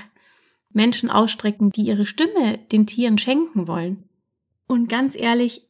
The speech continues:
ich weiß, wie schwer es manchmal sein kann, sich mit diesen Themen auseinanderzusetzen. Es gibt für mich persönlich wirklich viel schönere Dinge, als wie mir zum Beispiel mich mit der Pelzindustrie zu beschäftigen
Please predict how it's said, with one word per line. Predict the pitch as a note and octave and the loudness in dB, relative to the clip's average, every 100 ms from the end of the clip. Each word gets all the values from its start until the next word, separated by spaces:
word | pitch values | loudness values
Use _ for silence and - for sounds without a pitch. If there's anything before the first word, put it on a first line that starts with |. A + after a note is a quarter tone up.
| - | -8
ich | A3 - A3 | -8 -6 -2
weiß, | A3 A#3 D4+ - - _ _ | 0 2 -2 -6 -16 _ _
wie | A#3 G#3+ | -4 -4
schwer | - A3 B3 C#4+ | -4 -2 0 -2
es | C#4 A#3+ | -4 -2
manchmal | A#3 A#3 A#3 | 0 0 -4
sein | G#3+ G#3 G#3+ A3+ | -2 0 2 0
kann, | A#3+ B3 - _ | -2 -2 -4 _
sich | - A#3 A3 | -4 -4 0
mit | G#3+ A3 | -2 -2
diesen | A#3+ B3+ C#4 C4 | -2 0 -2 -4
Themen | - A#3+ A#3+ | 0 0 0
auseinanderzusetzen. | - G#3+ A3+ A3 A3+ A3 G#3+ F#3+ G3 - G#3 G3+ _ _ _ _ | -2 0 0 2 2 0 -4 -8 -10 -6 -8 -8 _ _ _ _
Es | - | -12
gibt | B3+ B3 | -10 -10
für | - A3 | 0 4
mich | A#3 F4+ - - _ _ _ _ _ - | 4 2 -4 -18 _ _ _ _ _ -2
persönlich | G#3+ G#3+ A#3+ D#4 D4 A3 G#3+ - E4+ | 0 2 2 2 2 0 -2 -10 -10
wirklich | G#3+ B3+ - G#3 | -6 -4 -6 -6
viel | - C4+ D#4 | 0 0 0
schönere | D#4+ - B3+ B3+ A#3 | -2 -2 0 0 -2
Dinge, | A3+ A#3 A#3 A#3 A#3+ _ _ _ _ | 0 2 2 0 -4 _ _ _ _
als | G#3+ G#3 | -4 0
wie | A3+ | 2
mir | A3 G#3 | 2 2
zum | - G#3 | 0 0
Beispiel | G3+ G3+ - G3+ G3 G3 - | 2 0 0 0 2 0 -2
mich | A3+ G#3 | -2 0
mit | G3+ | 0
der | G3 | -2
Pelzindustrie | G3 A3 B3+ - A3+ A3+ - A#3 | -2 0 0 -2 -2 -2 -6 -6
zu | A3 G#3+ | -6 -6
beschäftigen | G#3 G#3 G#3 - G#3 G3+ G3+ | -2 -2 -2 -2 -2 0 0